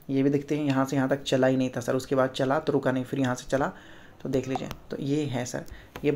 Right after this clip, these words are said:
बारह हज़ार करोड़ की कंपनी है, dividend भी देती है सर, सोच लो। तो इस तरीके के बहुत सारे, बजाज हिंदुस्तान शुगर तो सर ये एक बार company bankrupt हो चुका था,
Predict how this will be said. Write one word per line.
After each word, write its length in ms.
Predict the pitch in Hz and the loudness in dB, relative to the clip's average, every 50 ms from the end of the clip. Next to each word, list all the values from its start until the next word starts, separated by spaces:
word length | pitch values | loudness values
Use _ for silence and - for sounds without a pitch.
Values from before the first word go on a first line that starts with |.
| 131 | 4
बारह 320 | 131 123 123 127 127 123 131 | 4 4 4 4 2 0 0
हज़ार 180 | 127 127 123 | 0 0 -2
करोड़ 240 | 127 - 131 123 123 | -2 -2 -4 -6 -6
की 120 | 120 - 135 | -6 -6 -6
कंपनी 340 | - 127 127 - 139 143 139 | -6 -6 -6 -6 -6 -8 -8
है, 120 | 135 139 - - - - - - - - 135 | -8 -10 -14 -20 -20 -20 -20 -20 -14 -10 -4
dividend 400 | 127 139 131 131 135 139 131 131 | 0 0 0 2 2 0 0 0
भी 100 | 143 135 | -2 -4
देती 280 | - 143 - - 147 143 | -6 -6 -6 -6 -8 -10
है 80 | 143 | -10
सर, 140 | - - - - - - - - - - - - - | -10 -12 -16 -16 -18 -20 -20 -20 -20 -20 -20 -20 -18
सोच 340 | - - - 143 139 - - 139 | -10 -2 -2 -2 -2 -2 -4 -8
लो। 80 | 135 - - - - - - - - - - - - | -10 -10 -14 -18 -16 -14 -14 -14 -14 -16 -16 -2 0
तो 60 | 160 | 0
इस 140 | 190 185 - | 0 2 2
तरीके 240 | 180 170 165 190 180 | 0 0 2 0 0
के 80 | 175 151 | 2 2
बहुत 420 | 135 127 135 135 135 147 147 147 | 0 0 2 4 6 6 6 6
सारे, 140 | 147 139 139 | 4 2 4
बजाज 340 | 135 139 131 151 156 156 147 | 4 6 8 8 8 8 6
हिंदुस्तान 420 | 151 156 151 147 - 151 147 151 | 4 2 2 2 2 2 2 4
शुगर 220 | 143 151 143 151 147 | 4 6 6 6 6
तो 100 | 147 147 | 4 2
सर 140 | 147 147 143 | 2 4 4
ये 160 | 147 147 147 | 6 4 4
एक 100 | 143 143 | 6 6
बार 120 | 151 143 - | 6 6 6
company 300 | 143 139 135 - 143 147 | 4 4 4 4 2 0
bankrupt 520 | 139 131 135 131 135 135 143 143 139 - | 4 4 4 4 6 6 4 4 4 2
हो 40 | 139 127 | -2 -2
चुका 240 | - - - 127 | -2 -4 -4 -4
था, 160 | - 127 - | -4 -6 -10